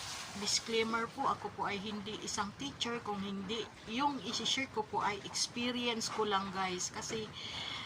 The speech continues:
ah, doon ako sa, ano, sa Dubai is, ah, three years, sa Kuwait po ako ay seven years,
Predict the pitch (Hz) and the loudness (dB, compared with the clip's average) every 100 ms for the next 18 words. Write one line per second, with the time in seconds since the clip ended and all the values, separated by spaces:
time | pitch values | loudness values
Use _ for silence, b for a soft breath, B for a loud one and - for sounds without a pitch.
0 | - 170 415 208 190 240 285 262 254 - | -4 2 4 4 4 4 6 8 8 6
1 | 220 208 196 190 185 170 175 165 214 - | 4 4 6 6 6 6 2 0 0 2
2 | 208 185 180 - - - - - - 214 | 4 6 6 2 -12 -14 -14 -10 -2 2
3 | 214 240 277 220 208 - - 190 185 185 | 6 6 6 2 2 2 2 6 8 8
4 | 180 175 170 - 240 247 202 208 220 302 | 6 2 -2 -2 0 2 6 6 6 4
5 | - - - 202 - 190 - - - 190 | 4 4 2 4 6 4 2 4 4 6
6 | 214 - 185 185 202 - 185 185 196 220 | 6 6 6 6 2 0 0 0 0 2
7 | 262 349 - - | 4 4 4 2